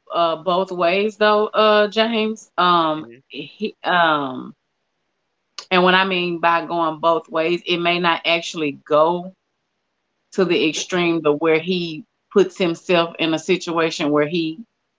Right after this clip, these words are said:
Speaker 1: wants to challenge a man. And when I say a real man, <laughs> someone who is actually,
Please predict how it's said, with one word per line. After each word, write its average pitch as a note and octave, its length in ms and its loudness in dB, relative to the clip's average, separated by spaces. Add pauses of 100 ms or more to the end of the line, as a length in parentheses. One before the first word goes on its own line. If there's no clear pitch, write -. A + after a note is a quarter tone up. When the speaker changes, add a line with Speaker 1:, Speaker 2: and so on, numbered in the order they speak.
(800)
Speaker 1:
wants E3+ 260 0
to D3+ 100 0
challenge D#3+ 420 2
a C#3+ 140 4
man. E3 440 2
And D3+ 140 4
when D#3 100 4
I D#3+ 80 4
say E3 160 0
a C#3+ 80 6
real E3+ 320 2
man, F3 500 0
<laughs> - 40 -20
someone F3 540 2
who F#3+ 200 2
is D#3+ 180 0
actually, D#3 680 -2